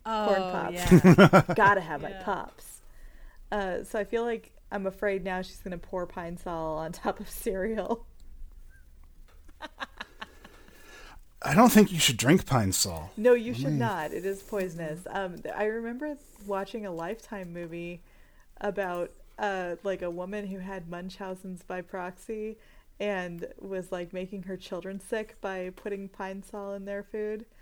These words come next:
Speaker 1: And they, like, the, the dramatic climactic point of the movie where the kids actually manage to, to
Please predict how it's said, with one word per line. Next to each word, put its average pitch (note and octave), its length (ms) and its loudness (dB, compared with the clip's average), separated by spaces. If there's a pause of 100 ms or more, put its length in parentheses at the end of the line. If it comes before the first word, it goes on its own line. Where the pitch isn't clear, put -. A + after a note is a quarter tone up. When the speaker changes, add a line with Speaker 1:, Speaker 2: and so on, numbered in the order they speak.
(400)
Speaker 1:
And E3+ 500 -4 (200)
they, E3+ 520 -4 (340)
like, D#3+ 420 -6 (200)
the, D#3 280 -4 (280)
the F#3 160 -10 (120)
dramatic E3+ 720 -6
climactic E3+ 720 -10 (240)
point F3 300 -10
of E3+ 100 -6
the E3 80 -10
movie E3+ 340 -6
where E3 160 -4
the D#3 100 -10
kids E3+ 360 -8
actually E3+ 360 -10
manage D#3+ 400 -12
to, E3 140 -8 (580)
to D#3 280 -8